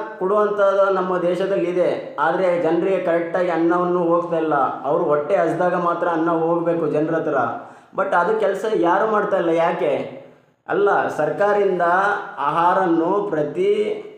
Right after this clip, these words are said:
ಯಾರು ಬಡತನದಿಂದ ಇರಬಾರ್ದು, ಊಟ ಇಲ್ಲದೆ ಯಾರು ಮಲಗಬಾರ್ದು ಅಂತ ಜನರಿಗೆ ತಲುಪಿಸೋಕ್ಕೋಸ್ಕರ ಪ್ರತಿಯೊಂದು ಎಷ್ಟೋ ದುಡ್ಡು ಖರ್ಚು ಮಾಡುತ್ತೆ, ಕೋಟಿ ಕೋಟಿ ಕೋಟಿ ಗ-, ಖರ್ಚು ಮಾಡುತ್ತೆ,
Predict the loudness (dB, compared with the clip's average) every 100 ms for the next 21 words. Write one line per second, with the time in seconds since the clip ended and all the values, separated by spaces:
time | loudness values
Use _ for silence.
0 | -10 -4 0 2 2 0 0 0 0 -2
1 | 0 0 2 2 2 2 0 0 -2 -6
2 | -14 -20 -10 -4 -2 0 0 0 0 0
3 | 2 2 2 2 0 0 -2 -2 -2 0
4 | -2 -2 -4 -14 -20 -16 -6 -4 -2 0
5 | 2 2 0 -2 -2 -2 -2 -2 -4 -4
6 | -6 -6 -4 -2 -2 -2 -6 -4 -4 -2
7 | -2 -2 -2 -2 0 2 0 -2 -2 -2
8 | -2 -2 -2 -2 -2 -2 -4 -10 -14 -6
9 | -4 -4 -4 -2 -2 -2 -4 -2 -4 -4
10 | -4 -4 -4 -4 -4 -4 -6 -6 -10